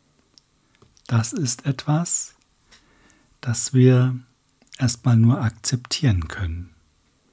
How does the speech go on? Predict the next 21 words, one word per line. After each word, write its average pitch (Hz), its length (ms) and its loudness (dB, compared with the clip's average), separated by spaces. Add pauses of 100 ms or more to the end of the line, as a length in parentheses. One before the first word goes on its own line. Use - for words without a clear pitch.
(480)
Sonst - 360 2
kommen 120 300 6
wir 120 120 4
nicht 123 260 -2
weiter. 95 500 -4 (1300)
Wir 98 160 0
haben 117 220 2
inzwischen 117 580 4
natürlich 113 480 2
schon 104 440 0 (800)
gelernt 107 800 0
durch 120 180 -2
die 127 140 -4
Praxis - 580 -6
der 117 120 0
Vergebung, 113 920 2 (800)
die 196 100 -8
uns 117 200 0
die 101 200 -2
Wahrheit 101 580 -2
zeigt, - 760 -6